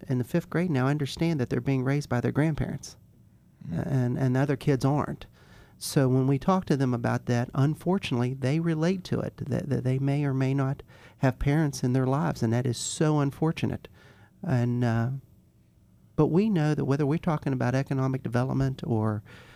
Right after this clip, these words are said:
Speaker 1: or what, whatever it is, um, it's hurt our state. Uh, we have a great state. Uh, I talked earlier about,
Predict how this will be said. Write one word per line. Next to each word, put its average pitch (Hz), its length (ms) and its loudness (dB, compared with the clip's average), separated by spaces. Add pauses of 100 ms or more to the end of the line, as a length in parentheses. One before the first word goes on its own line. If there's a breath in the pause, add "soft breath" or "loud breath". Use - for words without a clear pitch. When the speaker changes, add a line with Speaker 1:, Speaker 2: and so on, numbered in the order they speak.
(280 loud breath)
Speaker 1:
or 117 420 0 (640)
what, 135 300 2
whatever 156 420 4
it 135 80 2
is, 110 400 0 (400 loud breath)
um, 117 480 -2
it's - 220 -2
hurt 156 240 0
our 147 120 2
state. 117 540 -2 (560)
Uh, 113 380 -2
we 147 160 -2
have 117 160 0
a 123 40 -6
great 139 300 0
state. 127 460 0 (160)
Uh, 117 240 -2 (880 soft breath)
I 127 100 4
talked 131 260 2
earlier 135 260 4
about, 123 340 0